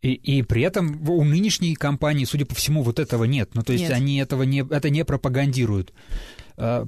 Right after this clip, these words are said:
Speaker 1: почему? Потому что
Speaker 2: М.
Speaker 1: трудно при таких масштабах, при такой планетарной всеохватности, вот, бесполезно рассказывать историю про, там, человека, который в девятнадцатом веке людей на паровозах катал.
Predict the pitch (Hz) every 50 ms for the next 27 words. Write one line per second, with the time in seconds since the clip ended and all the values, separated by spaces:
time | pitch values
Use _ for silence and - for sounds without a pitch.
0 | - - 143 135 135 135 135 135 135 127 - - 156 151 117 - - 131 139 127
1 | - 156 180 185 247 214 190 160 127 - - 143 135 143 135 - 156 - 135 139
2 | 131 - - 175 170 160 151 131 - - - 135 127 - 120 - 156 147 131 117
3 | - - - 131 143 143 151 143 - 151 143 139 135 135 131 127 117 - - 131
4 | 120 - 139 143 143 - - 127 113 - - 123 123 120 120 117 117 123 120 120
5 | 117 110 110 110 123 - - 131 127 139 143 117 127 123 120 117 - - 139 120
6 | 123 120 - 120 - - 139 131 127 120 117 - - 120 120 120 113 107 - -
7 | - - - - - - - - 113 110 - - 127 120 - 113 - 110 104 -
8 | 113 117 113 104 101 101 120 120 117 127 123 117 - - 120 113 110 107 120 113
9 | - 117 107 107 113 117 120 120 120 113 110 113 101 117 107 110 143 208 190 175
10 | 139 - - 117 113 - 110 104 107 110